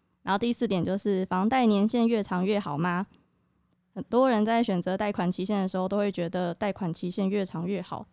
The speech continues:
但其实房贷期限越长的话，你的利息就会越高。延长还贷年限确实会多付好几十万，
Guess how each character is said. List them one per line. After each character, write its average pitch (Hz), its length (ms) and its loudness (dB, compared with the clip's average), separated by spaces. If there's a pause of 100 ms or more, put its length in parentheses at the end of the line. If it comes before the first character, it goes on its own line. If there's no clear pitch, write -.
但 214 160 -2
其 185 160 -4
实 180 360 -6 (300)
房 190 140 -8
贷 226 120 0
期 196 160 -6
限 214 200 2
越 208 180 0
长 170 240 -6
的 180 100 -4
话， 196 320 0
你 175 120 -4
的 175 100 -2
利 208 160 -6
息 170 140 -10
就 175 100 -4
会 185 100 -2
越 202 220 -2
高。 170 340 -4 (1160)
延 233 180 2
长 254 260 4
还 226 220 2
贷 254 200 2
年 214 200 2
限 233 180 2
确 240 160 2
实 196 100 -4
会 208 140 0
多 202 180 -4
付 208 220 -4
好 170 160 -6
几 180 220 -8
十 - 180 -12
万， 180 180 -4